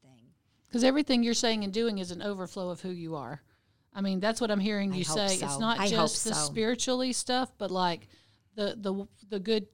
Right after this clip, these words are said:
Speaker 2: business sense, the common sense, all of those things. And I almost wonder if, like, being more the grandmother age versus the mom age might get their attention more than when you were their mom age.
Speaker 1: Right.
Speaker 2: I mean, that mattered too.
Speaker 1: Right.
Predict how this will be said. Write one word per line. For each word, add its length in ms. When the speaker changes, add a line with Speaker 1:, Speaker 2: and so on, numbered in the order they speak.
Speaker 2:
business 340
sense, 380
the 100
common 380
sense, 340
all 240
of 80
those 220
things. 220
And 100
I 160
almost 340
wonder 260
if, 220
like, 320
being 360
more 160
the 120
grandmother 540
age 280
versus 360
the 140
mom 320
age 320
might 240
get 140
their 160
attention 460
more 300
than 220
when 160
you 140
were 180
their 120
mom 280
age. 320
Speaker 1:
Right. 280
Speaker 2:
I 60
mean, 120
that 120
mattered 300
too. 320
Speaker 1:
Right. 180